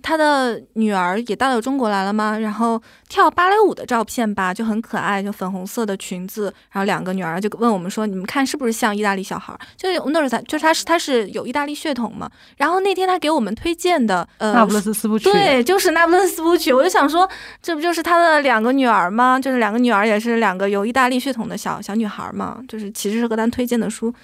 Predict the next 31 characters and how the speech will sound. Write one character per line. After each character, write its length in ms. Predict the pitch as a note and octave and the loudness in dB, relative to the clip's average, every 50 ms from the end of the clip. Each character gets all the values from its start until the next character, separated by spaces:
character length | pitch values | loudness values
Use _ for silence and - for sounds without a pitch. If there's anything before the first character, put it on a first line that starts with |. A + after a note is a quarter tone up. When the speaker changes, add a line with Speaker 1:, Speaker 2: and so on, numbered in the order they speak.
| _ _ _ _ | _ _ _ _
Speaker 1:
也 60 | - | -10
是 120 | G3 - | -6 -4
有 100 | C4+ A#3 | -2 -4
关 260 | - - A#3 B3 C#4+ F#4 | -2 -2 -4 -4 -4 -4
系 220 | - - - A#3 | -6 -10 -12 -12
的。 160 | G#3+ G3+ D4 - _ _ _ _ _ _ _ _ _ _ _ _ _ _ _ | -12 -14 -14 -18 _ _ _ _ _ _ _ _ _ _ _ _ _ _ _
Speaker 2:
听 120 | - B3 B3 | -2 0 2
说 160 | A3 A#3+ A#3+ | 2 2 2
他 120 | A3+ B3 | 2 2
两 180 | A#3+ G#3+ E3+ D#3 | 2 2 2 0
个 160 | E3 F3 F3+ - - - | 0 -2 -2 -4 -8 -6
女 120 | F#3+ F3+ | -4 -2
儿 300 | E3+ D#3+ D#3+ D#3+ E3+ F3 | -2 -2 -2 -2 -2 -2
也 160 | F3+ F3 D#3+ | 0 -2 -2
是 260 | D3 - - F3 F3 F3 - _ _ _ _ _ _ _ _ | -4 -4 -4 -4 -4 -4 -8 _ _ _ _ _ _ _ _
特 140 | - - G#3 | -4 -2 0
别 120 | F#3 E3+ | 0 2
爱 220 | E3 F3 F3 E3 | 2 0 0 0
读 180 | E3 D3+ D3+ D3 | -2 -4 -8 -10
书， 320 | D3+ - - D#3+ D#3 D#3 - - _ _ | -10 -10 -10 -10 -10 -10 -12 -16 _ _
已 80 | - D#3+ | -12 -6
经 260 | C#3+ E3+ F3 F3+ F3 | -4 -2 0 0 -2
是 160 | D#3+ F#3+ F#3 | -2 -4 -6
读 220 | E3 E3+ D#3+ D#3+ E3+ | -6 -4 -4 -4 -4
特 120 | E3 - | -4 -4
别 160 | F3+ E3+ E3 | -2 -2 0
多 140 | E3 F3 F3 | 0 0 0
大 180 | E3+ - F3+ E3+ | 0 0 0 -2
部 160 | D#3 - E3+ | -2 -4 -8
头 220 | D3+ - - C#3+ | -10 -10 -10 -10
了。 160 | C#3 E3 - | -10 -10 -12